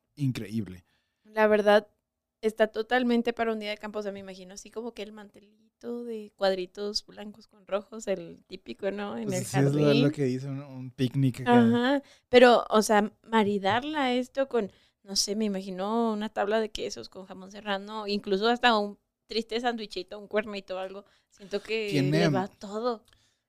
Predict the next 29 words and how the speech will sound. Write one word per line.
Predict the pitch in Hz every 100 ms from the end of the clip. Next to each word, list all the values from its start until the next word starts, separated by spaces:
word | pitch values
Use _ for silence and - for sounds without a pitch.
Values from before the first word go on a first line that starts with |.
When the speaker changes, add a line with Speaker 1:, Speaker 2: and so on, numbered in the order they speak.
| _ _ _
Speaker 1:
Te | -
adelantaste | 131 123 123 135 131
un | 175
chorro | 185 127 120 127 123
al, | 117
al | 117 110
maridaje, | 101 107 107 113 120
pero | - - - - 165
Speaker 2:
Uy, | 196
perdón. | 180 220 214 220 -
Speaker 1:
<laughs> | 392 381 - - 466 - 466 - _ _ _ _ _ - 587 508 523 _ _ _
Este, | 117 - 123
pero | - 127 123
sí, | 113 151 170
más | 170 165
o |
menos | 160 151 156
por | 151
a-, | 135
por | 123 117
ahí | 113
va. | 117 123 156 _ _
Speaker 2:
Ok. | - 202
Speaker 1:
Este, | 117 220 254 - 131 117
entonces, | 113 113 120 120 131 127 - _ _ _ _ _ _
sí, | - - 135 135 107
no, | 110 117 113 113
o |
sea, | 113 113 107 95